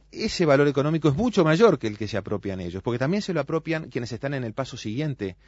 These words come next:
del reciclaje, quienes le compran a ellos y a su vez después le venden a una industria. Entonces, hay que buscar que la Intendencia, y esta es una función esencial de ella,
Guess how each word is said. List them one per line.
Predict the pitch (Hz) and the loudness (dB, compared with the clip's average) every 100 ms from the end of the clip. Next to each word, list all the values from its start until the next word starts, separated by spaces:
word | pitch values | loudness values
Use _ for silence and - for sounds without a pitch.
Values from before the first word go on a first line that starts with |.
| _ _ - | _ _ -10
del | 101 110 101 | 0 0 0
reciclaje, | 101 107 104 98 - 87 - _ | -6 -8 -4 -4 -4 -14 -16 _
quienes | 123 113 | -4 -2
le | 110 | -4
compran | - 185 165 113 | 0 -2 0 -4
a | 107 | -2
ellos | 139 127 101 - - _ _ _ _ - | -2 -4 -6 -12 -20 _ _ _ _ -6
y | 113 | -4
a | |
su | - 113 | 0 0
vez | 123 | 0
después | 113 127 120 | -2 -2 0
le | |
venden | 110 117 120 120 - _ - | 0 0 -4 -6 -12 _ -8
a | 104 104 110 - - | 0 0 0 -8 -8
una | 110 | -6
industria. | 104 98 87 - 95 _ _ - | -4 -4 -6 -10 -16 _ _ -18
Entonces, | - 110 123 113 101 - _ - _ | -8 0 0 2 -2 -4 _ -20 _
hay | 139 170 | 2 4
que | 160 | 4
buscar | 135 - 156 139 | 0 4 2 4
que | 117 | 0
la | |
Intendencia, | 110 104 104 110 104 104 | -2 -2 0 0 0 0
y | 110 | 0
esta | 147 123 | 0 -2
es | 107 | -4
una | 98 | -6
función | 101 95 113 104 | -6 -6 -4 -6
esencial | 98 92 104 98 | -6 -6 -4 -2
de | 110 139 | 0 0
ella, | 113 110 | 0 -4